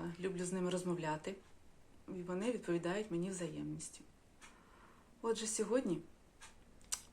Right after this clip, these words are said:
хочу зробити для вас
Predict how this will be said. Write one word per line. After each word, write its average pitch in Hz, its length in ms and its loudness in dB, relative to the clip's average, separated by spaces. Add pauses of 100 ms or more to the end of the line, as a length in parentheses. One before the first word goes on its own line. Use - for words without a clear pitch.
(540)
хочу 226 520 0 (180)
зробити 185 600 0 (1300)
для 180 160 2
вас 165 420 -2